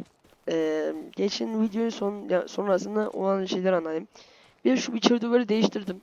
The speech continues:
Yani Witcher duvarın daha doğrusu arkasını değiştirdim. Para vardı. Sattım.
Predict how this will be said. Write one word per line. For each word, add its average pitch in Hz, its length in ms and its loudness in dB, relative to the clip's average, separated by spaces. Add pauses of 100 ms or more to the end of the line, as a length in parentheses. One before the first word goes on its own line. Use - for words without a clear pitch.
(100)
Yani 165 200 -2
Witcher 175 180 -4
duvarın 170 220 -2
daha 165 100 4
doğrusu 165 200 0
arkasını 165 380 -2
değiştirdim. 160 340 -2 (880)
Para 269 240 10
vardı. 170 320 8 (880)
Sattım. - 440 -4